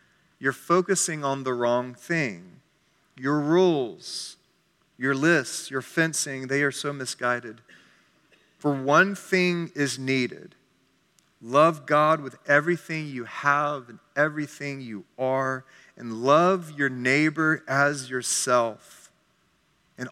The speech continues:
all of the laws will hang upon that." Don't you see how that's so different?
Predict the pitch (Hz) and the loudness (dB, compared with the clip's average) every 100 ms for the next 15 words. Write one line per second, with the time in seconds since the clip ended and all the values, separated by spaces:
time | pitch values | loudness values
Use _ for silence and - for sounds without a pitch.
0 | - 143 175 196 196 156 175 151 127 123 | 0 4 4 4 2 2 0 2 4 4
1 | 120 117 113 - - - _ - 120 - | 2 -4 -14 -14 -16 -16 _ -12 -8 -2
2 | 139 139 123 - 123 117 101 95 76 - | 0 -2 -8 -6 -2 -2 -2 -4 -6 -12
3 | _ _ _ _ _ _ _ _ _ _ | _ _ _ _ _ _ _ _ _ _
4 | _ _ 156 160 190 - 185 185 170 - | _ _ -6 -4 -4 -2 0 0 -2 -4
5 | 165 139 143 - 185 | -6 -4 -4 -6 -14